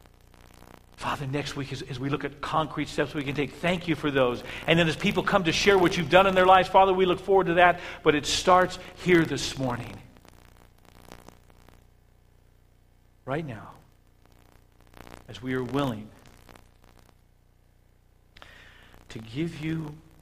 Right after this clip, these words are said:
the real problem. We have not been walking according to your will, according to your heart.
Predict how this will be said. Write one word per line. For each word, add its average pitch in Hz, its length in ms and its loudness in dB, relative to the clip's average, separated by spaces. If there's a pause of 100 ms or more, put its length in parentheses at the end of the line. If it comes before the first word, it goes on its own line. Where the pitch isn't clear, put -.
(100)
the 123 100 -16
real 120 280 -6
problem. - 420 -16 (1600)
We 120 120 -10
have 139 300 -6
not 135 240 -4
been 113 140 -10
walking 113 380 -8
according 110 400 -10
to 113 140 -14
your 113 200 -12
will, 110 420 -14
according 113 420 -10
to 123 100 -14
your 127 120 -10
heart. 110 400 -12